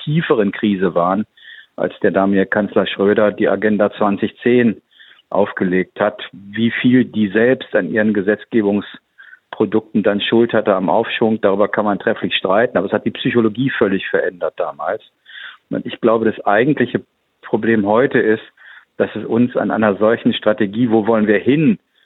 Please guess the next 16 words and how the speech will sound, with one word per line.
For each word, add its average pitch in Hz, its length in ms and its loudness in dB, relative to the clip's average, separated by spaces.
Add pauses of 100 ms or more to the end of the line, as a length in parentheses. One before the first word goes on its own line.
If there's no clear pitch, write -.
(200)
was 123 160 0 (100)
soll 113 280 4
denn 101 280 0
in 107 160 -6
unserem 101 380 0
Land 92 260 0
wachsen, 95 480 -2
was 92 160 -2
soll 101 160 2
vielleicht 95 380 -2
sogar 95 260 -2
schrumpfen, 110 580 -2 (540)
ähm, 104 400 0
auf, - 140 -2 (160)
auf 101 180 -2
was 120 180 -2